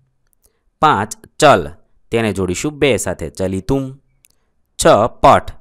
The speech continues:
તેને જોડીશું "ચાર" સાથે "પઠિતુમ." આ રીતે યોગ્ય જોડકા જોડીશું. ત્યારબાદ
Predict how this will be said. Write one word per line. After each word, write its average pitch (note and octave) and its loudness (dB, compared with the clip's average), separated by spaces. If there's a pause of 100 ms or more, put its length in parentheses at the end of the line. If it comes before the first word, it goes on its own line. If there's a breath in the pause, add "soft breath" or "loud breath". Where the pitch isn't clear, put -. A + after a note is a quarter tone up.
(160)
તેને G2+ -6
જોડીશું C3 -4 (240 soft breath)
"ચાર" A#2+ 0
સાથે - -10 (140)
"પઠિતુમ." C3 -6 (720 soft breath)
આ C3 0
રીતે C3+ -4
યોગ્ય D#3+ 0
જોડકા F#2+ -4
જોડીશું. D#2+ -6 (640 soft breath)
ત્યારબાદ C#3 0